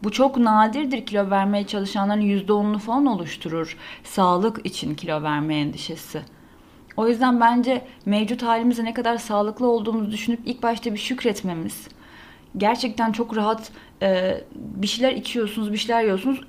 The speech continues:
idrar ihtiyacınızı karşılıyorsunuz. Hepimizin çişi geliyor, yapıyoruz. Yani bu mükemmel bir şey, mükemmel bir sağlık göstergesi. Aynı şekilde yemek yiyoruz, ondan sonra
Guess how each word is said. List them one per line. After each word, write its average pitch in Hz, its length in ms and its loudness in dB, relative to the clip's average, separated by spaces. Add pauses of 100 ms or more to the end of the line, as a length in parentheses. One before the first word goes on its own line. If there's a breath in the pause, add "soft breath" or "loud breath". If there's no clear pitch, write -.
idrar 233 600 2
ihtiyacınızı 170 600 0
karşılıyorsunuz. 165 640 -4
Hepimizin 190 420 2
çişi 220 300 -4
geliyor, 208 220 4
yapıyoruz. 208 500 2
Yani 202 160 4
bu 240 60 4
mükemmel 208 680 4
bir 170 60 -6
şey, 160 220 -6
mükemmel 196 600 0
bir 180 60 -6
sağlık 170 480 -4
göstergesi. - 800 -6 (360 loud breath)
Aynı 233 260 2
şekilde 190 340 -2
yemek 220 460 0
yiyoruz, 185 320 -2 (300 loud breath)
ondan 214 340 2
sonra 214 520 0